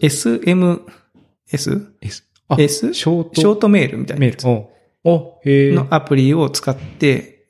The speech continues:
Speaker 1: ます。そのアプリで会話するのは奥さんだけ。
Speaker 2: <laughs> あ、なるほどね。
Speaker 1: ラインも、は、ら-、少年野球とか、そういうの使ってますけど、基本エスエムエスは、本当にあの、なんとかコードとかを受け取るのと、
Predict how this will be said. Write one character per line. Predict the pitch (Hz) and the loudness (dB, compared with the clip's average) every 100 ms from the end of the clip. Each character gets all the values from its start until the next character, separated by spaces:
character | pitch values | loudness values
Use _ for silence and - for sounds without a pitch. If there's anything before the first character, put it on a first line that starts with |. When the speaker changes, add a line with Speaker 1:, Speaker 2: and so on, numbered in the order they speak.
| _ | _
Speaker 1:
ま | 123 | -10
す。 | - - - - _ _ _ _ _ _ _ _ | -8 -12 -14 -20 _ _ _ _ _ _ _ _
そ | - 156 | -4 -2
の | 175 185 | 0 -2
ア | 185 | 0
プ | 156 | 2
リ | 147 143 | 2 4
で | 151 | 0
会 | 151 147 147 | 0 2 2
話 | 143 | 2
す | 147 | 0
る | 143 | 0
の | 135 | 0
は | 143 | 0
奥 | 135 | -2
さ | 117 | -4
ん | |
だ | - | -4
け。 | - - - _ _ _ _ - | -8 -10 -14 _ _ _ _ -12
Speaker 2:
<laughs> | - 160 - 143 131 - - - - | -4 -2 0 0 0 -2 -8 -18 -4
あ、 | 131 113 - - | -2 -2 -4 -8
な | 127 | -4
る | 101 | -4
ほ | 98 | -4
ど | |
ね。 | 120 165 - | -4 -4 -2
Speaker 1:
ラ | 156 185 | 0 2
イ | 220 | 2
ン | 214 202 | 4 4
も、 | 196 196 196 | 2 0 0
は、 | 226 - 254 | 0 0 -4
ら-、 | - - _ | -4 -8 _
少 | - 175 | -2 2
年 | 170 | 4
野 | 165 | 2
球 | 156 131 | 2 -2
と | 127 | -4
か、 | - 127 - - | -2 -2 -2 -10
そ | - - | -8 -4
う | |
い | |
う | 131 | -4
の | |
使 | 120 131 | -2 -4
っ | |
て | 131 | -4
ま | 123 | -6
す | - | -4
け | 135 | -2
ど、 | 131 - - _ _ _ _ - | -2 -4 -14 _ _ _ _ -8
基 | - | -2
本 | 180 202 | 0 2
エ | 151 | 2
ス | 165 | 2
エ | 160 | 2
ム | 156 | 0
エ | |
ス | - | 0
は、 | 160 139 131 - | 0 0 -4 -10
本 | - 135 | -6 -2
当 | 131 | 0
に | 127 | 0
あ | |
の、 | 123 123 - | -2 -4 -2
な | 139 | 0
ん | 139 | 0
と | 139 | -2
か | 139 | 0
コ | 156 | 2
ー | 135 | 2
ド | 127 | 0
と | |
か | 123 | -2
を | 117 | -2
受 | 139 | -2
け | |
取 | 131 135 | 0 -2
る | |
の | 120 | -2
と、 | 156 147 - | -2 -2 -4